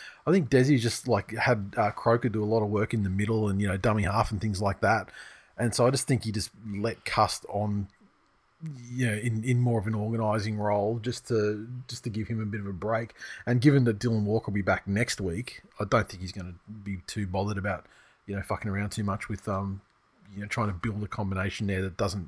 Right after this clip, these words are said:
is, isn't gonna be necessary. Um, the Knights,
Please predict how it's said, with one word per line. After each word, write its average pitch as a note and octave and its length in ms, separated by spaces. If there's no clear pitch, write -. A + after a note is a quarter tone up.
is, G2+ 140
isn't G2+ 240
gonna G2 140
be F#2 100
necessary. G2+ 640
Um, A#2 680
the D3 120
Knights, D#3 440